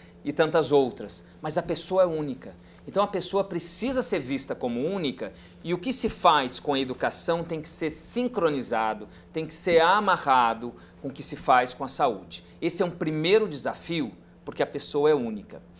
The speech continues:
Mas o desafio que, na minha opinião, talvez seja o mais difícil de todos, é perceber que a política pública não é aquela apenas que o governo faz, mas aquela política na qual eu, você,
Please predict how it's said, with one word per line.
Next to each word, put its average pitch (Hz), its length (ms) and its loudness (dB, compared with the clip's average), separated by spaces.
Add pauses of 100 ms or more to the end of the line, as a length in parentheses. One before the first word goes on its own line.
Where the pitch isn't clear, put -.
(260)
Mas 220 180 2
o 311 60 -4
desafio 202 800 -2 (640)
que, 151 360 -4 (120)
na 127 160 0
minha 170 240 0
opinião, 117 580 -2
talvez 131 260 -2
seja 151 200 -6
o - 20 -2
mais 180 400 2
difícil 139 380 -8
de 104 100 -14
todos, - 640 0 (360)
é - 60 -6
perceber 156 500 0
que 156 80 -6
a 135 40 -2
política 165 540 -6
pública 113 640 -6 (240)
não 151 200 2
é 170 40 4
aquela 143 720 2 (240)
apenas 131 760 -4 (140)
que - 80 -8
o - 20 -8
governo 123 340 -4
faz, - 600 -10 (440)
mas 117 160 -8
aquela 131 260 0
política 151 540 -4
na 127 120 -4
qual 131 500 0 (160)
eu, 139 380 2
você, 123 720 -4